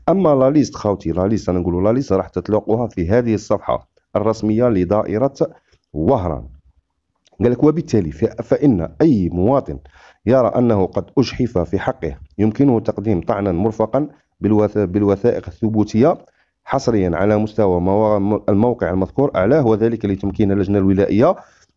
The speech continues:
للطعون من دراستها"، اسمحوا لي، وراه لي، "من دراستها بشكل، بشكل، بكل شفافية،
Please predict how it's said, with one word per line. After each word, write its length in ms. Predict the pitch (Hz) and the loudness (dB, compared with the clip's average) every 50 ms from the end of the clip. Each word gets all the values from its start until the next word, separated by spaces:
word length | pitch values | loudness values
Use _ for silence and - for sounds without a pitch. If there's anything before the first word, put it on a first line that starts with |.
| _ _ - | _ _ -2
للطعون 760 | 92 104 104 - 104 101 98 95 120 135 151 175 - - 110 | -2 -2 0 0 0 0 2 2 2 2 2 0 0 0 0
من 140 | 120 120 | 0 2
دراستها"، 880 | 110 117 117 117 113 110 - 113 104 - 110 113 151 185 220 - - - _ _ _ _ _ _ _ _ _ _ - - - - _ - - - _ - - _ | 2 2 2 2 2 0 0 -2 -2 0 0 2 2 0 0 -2 -6 -14 _ _ _ _ _ _ _ _ _ _ -20 -20 -20 -20 _ -18 -18 -18 _ -20 -20 _
اسمحوا 340 | - - - - - 92 95 | -12 -8 -6 -2 -2 0 0
لي، 140 | 120 147 - - - _ _ - - - - - - - - - _ - - _ _ - - | 0 -2 -4 -8 -14 _ _ -20 -20 -20 -20 -20 -20 -20 -20 -20 _ -20 -20 _ _ -16 -8
وراه 220 | - 82 82 73 69 | -4 -2 -2 -2 -2
لي، 140 | 69 - - | -4 -4 -2
"من 200 | - 104 110 117 | 0 0 2 2
دراستها 840 | 101 110 107 120 127 123 - 127 120 - 117 123 147 185 - - - - - _ _ - | 2 2 2 2 0 0 -2 -2 -2 0 0 0 2 0 -2 -4 -8 -20 -20 _ _ -6
بشكل، 460 | 87 98 - 117 110 - 139 147 151 | -6 -2 -2 -2 0 0 0 -2 -2
بشكل، 500 | 107 107 107 107 - 139 127 - - 120 | -4 -6 -8 -6 -4 -4 -4 -4 -6 -8
بكل 320 | 110 120 - 151 151 160 | -6 -2 0 2 2 2
شفافية، 560 | 151 - 139 123 - 113 95 - 82 73 64 | 2 0 0 0 0 -2 -2 -2 -4 -4 -4